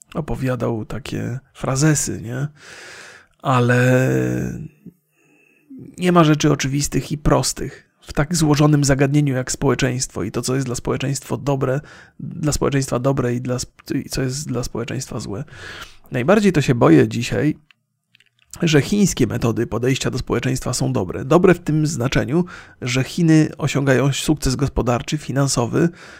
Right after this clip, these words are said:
i że zwyciężą jakby, e,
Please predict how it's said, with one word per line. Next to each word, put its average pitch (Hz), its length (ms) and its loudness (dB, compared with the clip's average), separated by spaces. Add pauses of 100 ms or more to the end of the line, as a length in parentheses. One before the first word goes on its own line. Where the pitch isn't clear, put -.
(280)
i 135 120 0
że 135 580 4 (600)
zwyciężą 143 1000 2
jakby, 120 380 -6
e, 135 180 -4